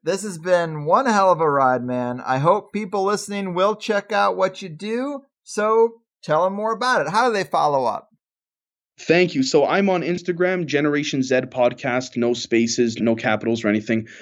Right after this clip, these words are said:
Speaker 2: I'm also on Twitter at Podcast Z, Z E D, Z-E-D. And I'm also on Patreon as well, patreon dot com slash Generation Z. That's how, that's how we keep the show going, and we're able to support my ability to take the time to do all the research I do.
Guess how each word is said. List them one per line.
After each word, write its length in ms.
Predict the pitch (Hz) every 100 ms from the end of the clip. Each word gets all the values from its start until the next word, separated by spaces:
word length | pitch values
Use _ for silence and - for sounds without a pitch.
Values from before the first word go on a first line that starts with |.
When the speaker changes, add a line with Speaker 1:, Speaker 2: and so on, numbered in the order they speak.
| - _ _ -
Speaker 2:
I'm 180 | 127 139
also 280 | 156 151
on 120 | 139 131
Twitter 420 | - 135 147 156
at 280 | 117 117 117 -
Podcast 680 | - 123 127 127 110 - -
Z, 340 | 98 110 117 135 - _ _ -
Z 120 | 117
E 260 | 113 113 107
D, 280 | 110 113 131
Z-E-D. 60 | - - - -
And 340 | 127 123 127
I'm 180 | 127 131
also 380 | 139 139 143 131
on 400 | 127 127 123 120 -
Patreon 560 | 135 131 135 127 120
as 140 | 117 110
well, 240 | 117 131
patreon 540 | 131 123 - 123 117 117
dot 200 | 113 110
com 300 | 120 117 117
slash 400 | - 107 104 -
Generation 560 | 117 113 107 107 101
Z. 200 | 95 110
That's 260 | 110 101 -
how, 260 | 107 107 - - - - _ -
that's 160 | 131
how 100 | 160
we 140 | 147 135
keep 240 | - 160
the 80 | 143
show 260 | - 143 135
going, 480 | 127 139 156 156
and 220 | 123 120 113
we're 320 | - 120 113
able 240 | 113 113 113
to 120 | 113
support 540 | - 123 - 120 117
my 180 | - 113
ability 460 | 107 110 110 107 107
to 100 | 107
take 220 | 120 110
the 80 | 101
time 300 | - 107 104
to 100 | 101
do 180 | 110 110
all 100 | 107
the 120 | 101
research 400 | 104 - 110 95
I 80 | 95
do. 300 | 110 139